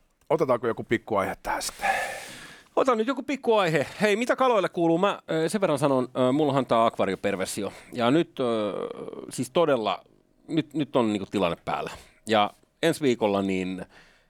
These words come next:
Speaker 2: videon kerran tulee väkevää akvaariopäivitystä.
Speaker 1: Se on sitten massakuolema.
Speaker 2: No, sanotaan näin, että, mm, rituaalimurha, siis. <laughs> Sä näet ensi viikolla, mut
Speaker 1: Ensi
Speaker 2: siis se,
Speaker 1: viikolla
Speaker 2: se on,
Speaker 1: saadaan.
Speaker 2: se on tukevaa.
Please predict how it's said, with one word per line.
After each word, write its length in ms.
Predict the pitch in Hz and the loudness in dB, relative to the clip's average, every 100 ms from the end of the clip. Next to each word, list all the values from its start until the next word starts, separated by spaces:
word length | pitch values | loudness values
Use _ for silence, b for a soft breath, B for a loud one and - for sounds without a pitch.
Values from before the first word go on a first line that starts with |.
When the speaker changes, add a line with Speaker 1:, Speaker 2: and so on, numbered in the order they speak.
| b _ | b _
Speaker 2:
videon 280 | 170 160 110 | 2 2 0
kerran 260 | 113 92 78 B B B _ _ | -2 -4 -6 B B B _ _
tulee 240 | 120 113 107 | 0 2 2
väkevää 500 | 123 101 82 78 - | 0 -2 -2 -4 -6
akvaariopäivitystä. 880 | 101 92 87 80 - 82 69 - - - B | -6 -4 -4 -4 -6 -8 -8 -14 -16 -20 B
Speaker 1:
Se 100 | 117 | -4
on 80 | 107 | -4
sitten 240 | 120 117 | -2 0
massakuolema. 720 | 113 107 - - 71 69 - _ _ - B B B - | 0 0 -2 -8 -10 -10 -12 _ _ -16 B B B 0
Speaker 2:
No, 460 | 147 165 165 160 151 143 - 113 127 | 2 4 4 0 -4 -10 -10 -10 -4
sanotaan 380 | 143 135 139 143 | 0 2 2 2
näin, 200 | 139 120 | 2 2
että, 760 | - - 110 107 104 101 98 101 - - | -2 0 2 4 4 2 0 -6 -10 -12
mm, 500 | - 76 95 - - - B B B _ B B B B B B _ | -14 -16 -18 -16 -16 -16 B B B _ B B B B B B _
rituaalimurha, 680 | 143 131 120 143 131 92 95 - - | -2 2 2 2 2 0 -4 -8 -8
siis. 260 | - 120 | -2 0
<laughs> 80 | - - 147 - - - - - - - - _ _ _ _ _ _ _ - B 117 190 - _ 160 | -2 -2 -4 -4 -10 -12 -14 -16 -18 -20 -20 _ _ _ _ _ _ _ -16 B 0 0 0 _ 0
Sä 100 | 208 | 2
näet 200 | 190 170 | 2 0
ensi 160 | 143 | -2
viikolla, 260 | 113 90 95 | -2 -4 0
mut 80 | 156 | 2
Speaker 1:
Ensi 140 | 196 | 2
Speaker 2:
siis 20 | |
se, 60 | 170 | 2
Speaker 1:
viikolla 200 | 139 104 | 0 2
Speaker 2:
se 60 | 156 | 0
on, 140 | 143 | 0
Speaker 1:
saadaan. 300 | 87 76 78 | -6 -12 -6
Speaker 2:
se 60 | 139 | -6
on 80 | |
tukevaa. 400 | 143 117 82 71 | -4 -4 -4 -4